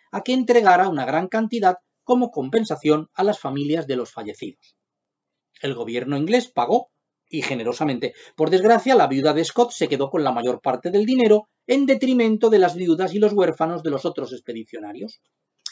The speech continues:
Así es que perjudicó a sus compañeros, y a mí mismo también. En aquel diario me puso a mí Amundsen a caer de un burro. Afirmó que yo era un tramposo,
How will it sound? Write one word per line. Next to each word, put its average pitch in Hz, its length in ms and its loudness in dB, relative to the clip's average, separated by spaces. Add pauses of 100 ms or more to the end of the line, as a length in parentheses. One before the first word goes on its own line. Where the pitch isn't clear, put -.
(220)
Así 143 280 -2
es 143 100 -4
que 220 100 2
perjudicó 135 580 -4
a 123 40 -4
sus - 160 -16
compañeros, 135 560 -2 (240)
y 139 140 -4
a 135 60 2
mí 143 140 0
mismo 156 320 -2
también. 117 420 -6 (360)
En 160 140 -2
aquel 175 280 4
diario 247 500 4 (160)
me 262 160 2
puso 240 320 4
a 185 60 6
mí 190 160 2
Amundsen 185 500 2
a - 80 2
caer 151 240 2
de 156 60 2
un 143 120 0
burro. 156 440 0 (300)
Afirmó 196 440 0
que 208 60 -4
yo 147 100 2
era 127 80 0
un 127 120 -6
tramposo, 247 840 6